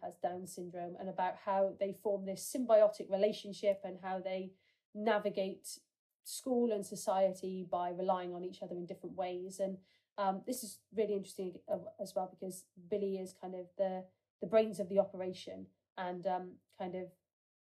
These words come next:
manipulates Dane to do things for him. Uh, so again, a really interesting portrayal and representation,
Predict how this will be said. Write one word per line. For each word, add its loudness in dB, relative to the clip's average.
manipulates 4
Dane 6
to -10
do 0
things -4
for 2
him. -6
Uh, 4
so 12
again, 12
a 12
really 6
interesting -2
portrayal 12
and 4
representation, -2